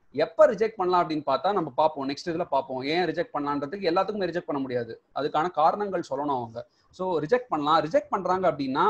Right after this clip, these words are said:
மூணு point அவங்க ப-, பண்ணணும். ஏன்னா reject பண்ணலாம், சும்மா reject பண்ண முடியாது இல்லையா? So அதனால மூணு point they have to follow. என்ன அப்படின்னு பாத்தீங்கன்னா, first, அஹ், ரெக்கார்ட்ஸை எக்ஸாமின் பண்ணணும் அவங்க, கரெக்டா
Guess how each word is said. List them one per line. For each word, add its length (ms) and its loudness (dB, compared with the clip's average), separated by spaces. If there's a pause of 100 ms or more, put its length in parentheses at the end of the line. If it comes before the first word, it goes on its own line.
மூணு 300 -4
point 340 -2
அவங்க 260 2
ப-, 380 -2
பண்ணணும். 300 -2
ஏன்னா 200 -2
reject 260 -4
பண்ணலாம், 220 -4
சும்மா 220 0
reject 240 -4
பண்ண 120 -6
முடியாது 240 -4
இல்லையா? 320 -2
So 120 -10
அதனால 240 -2
மூணு 240 -4
point 260 -2
they 100 2
have 140 0
to 120 -14
follow. 200 -4
என்ன 200 -4
அப்படின்னு 320 -4
பாத்தீங்கன்னா, 440 -6 (540)
first, 300 0 (500)
அஹ், 300 6
ரெக்கார்ட்ஸை 500 4
எக்ஸாமின் 460 0
பண்ணணும் 260 -2
அவங்க, 220 -6 (360)
கரெக்டா 300 4